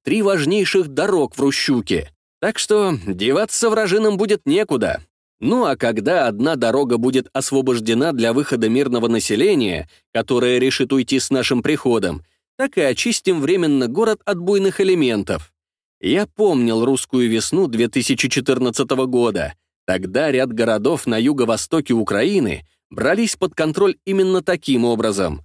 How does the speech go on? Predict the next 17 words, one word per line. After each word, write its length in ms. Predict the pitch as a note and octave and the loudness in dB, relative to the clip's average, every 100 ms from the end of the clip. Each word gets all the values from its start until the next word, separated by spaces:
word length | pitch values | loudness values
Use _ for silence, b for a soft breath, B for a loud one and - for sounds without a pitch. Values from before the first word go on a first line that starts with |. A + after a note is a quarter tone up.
| _ _ - | _ _ -2
Условно 680 | A2 - G#2+ F#3+ E3+ C3 A#2+ | -2 0 0 0 2 0 0
ополченцы 720 | - G#2+ - G3+ G3 - A2+ | 0 0 0 0 0 0 -2
входили 440 | - A#2+ A#2+ A2+ | 0 0 2 0
в 100 | F#2+ | 0
город, 340 | F#2 F3+ B2+ D#2+ _ _ _ | 0 0 0 -4 _ _ _
занимали 520 | F#2+ A2 C#3+ G#3+ A#3 F3 | -6 0 2 2 2 0
административное 960 | C#3+ C#3+ C#3+ - C#3 C3+ C#3 A#2+ A2+ | 0 0 0 0 -2 0 0 2 0
здание, 640 | G#2 G2 G#3 E3 G2+ D2+ D2 _ _ | 0 0 0 0 0 -4 -10 _ _
сооружали 600 | C#3 C3+ F3 G3+ A#3 F3+ | -2 0 0 0 0 0
огневые 500 | D3 C#3 C3+ B2+ A#2+ | -2 0 0 2 0
точки 400 | - B3 - - | 0 -4 -2 -2
и 220 | A3+ - | -2 -2
постепенно, 840 | - C#3 - G#2 F2+ G#3+ D3 F2 - _ - | -2 -2 -2 -4 0 0 0 -2 -8 _ -4
если 320 | B2 A#2+ B2+ | -2 0 -2
того 260 | C3 B2+ A#2+ | 0 0 0
требовала 540 | B2+ B2+ A#2+ B2 B2 | 0 0 0 2 0
ситуация, 840 | - D3 D#3+ A#2+ F#2+ - F2 D2 | 0 0 0 0 -2 -2 -2 -4